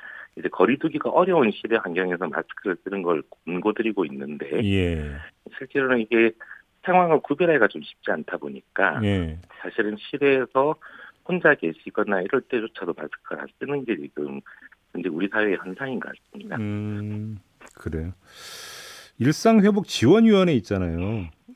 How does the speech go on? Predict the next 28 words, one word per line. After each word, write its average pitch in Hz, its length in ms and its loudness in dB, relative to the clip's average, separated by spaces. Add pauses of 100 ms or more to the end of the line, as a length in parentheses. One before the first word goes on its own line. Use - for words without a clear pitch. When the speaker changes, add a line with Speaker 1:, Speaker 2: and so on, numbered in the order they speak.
(160)
Speaker 1:
예. 185 160 -2
Speaker 2:
일단 196 340 0
뭐 190 140 4
좀 175 260 0
그 156 200 2
내일 185 220 6
공개 175 340 2
토론회가 233 460 4
있다고 139 340 0
하는데 120 240 0
반장님도 208 600 4
토론자로 208 440 4
참석하신다고 160 680 -2
들었는데 104 640 0
내일 170 240 6
그러니까 120 280 0
그럼 131 220 2
주제는 185 340 4
어떻게 120 260 2
되는 87 220 -6
겁니까? 80 360 -12 (640)
Speaker 1:
아, 90 260 0
내일 160 260 4
공개 135 260 0
토론회는 147 680 2 (400)
전문가들의 156 840 6
의견을 90 360 2
좀 98 140 -6